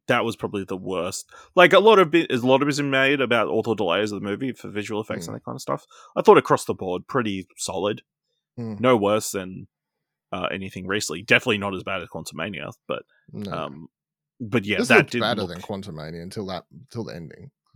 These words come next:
Speaker 1: Yeah, that
Speaker 2: I'll say
Speaker 1: did
Speaker 2: them,
Speaker 1: not look
Speaker 2: yeah.
Speaker 1: great.
Speaker 2: No.
Speaker 1: So, again, probably playing into your theory of that's, <laughs> this is how it was meant to end.
Speaker 2: Mm.
Speaker 1: Uh, even though, you know, obviously you had that further, farther, faster line, which has been a bunch of trailers for a while, but yeah.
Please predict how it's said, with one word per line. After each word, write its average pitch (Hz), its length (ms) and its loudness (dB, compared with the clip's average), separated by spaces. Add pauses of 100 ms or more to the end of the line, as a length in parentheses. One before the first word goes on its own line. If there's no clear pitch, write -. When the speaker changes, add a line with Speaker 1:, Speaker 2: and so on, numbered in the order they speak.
Speaker 1:
Yeah, 92 140 -8 (120)
that 110 140 -4
Speaker 2:
I'll 120 40 -10
say 123 80 -2
Speaker 1:
did 113 80 -2
Speaker 2:
them, 101 60 -8
Speaker 1:
not - 140 -14
look 76 120 -10
Speaker 2:
yeah. - 80 -14
Speaker 1:
great. - 180 -10 (340)
Speaker 2:
No. - 160 -12 (220)
Speaker 1:
So, - 320 -10
again, 139 380 8
probably 123 280 4
playing 107 220 -2
into 101 160 -6
your 90 80 -4
theory 95 260 -8
of 90 100 -12
that's, 101 320 -8
<laughs> - 40 -20
this - 260 -12
is - 160 -10
how 95 220 -6
it - 20 -4
was 71 160 -8
meant 73 140 -16
to - 80 -16
end. - 240 -16 (500)
Speaker 2:
Mm. 92 180 -18 (440)
Speaker 1:
Uh, 90 500 -6
even 120 200 0
though, 92 60 -2
you 69 200 -8
know, 73 120 -8 (120)
obviously 98 340 -4
you 95 80 -6
had 92 140 -8
that - 160 -6
further, 82 240 -8
farther, 78 320 -8 (800)
faster - 460 -6 (240)
line, - 320 -10 (240)
which - 140 -14
has 80 100 -10
been - 180 -12
a - 80 -12
bunch - 220 -12
of - 40 -16
trailers - 300 -12
for - 100 -12
a - 40 -8
while, - 200 -12
but - 120 -16
yeah. - 100 -18